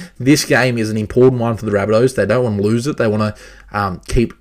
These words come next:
in touch with the eight. They're currently seventh, so a loss, um, could hurt. They could go down to eighth and be in danger of, uh,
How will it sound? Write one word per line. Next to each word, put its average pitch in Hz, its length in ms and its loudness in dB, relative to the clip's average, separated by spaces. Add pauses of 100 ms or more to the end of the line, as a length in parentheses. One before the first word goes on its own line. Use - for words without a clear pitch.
(120)
in 113 140 -6
touch 117 280 -2
with 113 80 -4
the - 140 -6
eight. 104 200 0
They're 104 120 -2
currently 113 400 -4
seventh, 101 480 -2
so 98 180 -2
a 101 40 0
loss, 113 360 -2 (380)
um, 104 260 -6
could 120 280 -2
hurt. 110 200 0
They 95 80 -4
could 117 160 -8
go 110 160 -2
down 104 260 0
to - 80 -12
eighth 104 300 -8
and 101 100 -8
be 104 200 -2
in 104 120 -4 (300)
danger 107 460 0
of, 101 120 -6
uh, 98 220 -4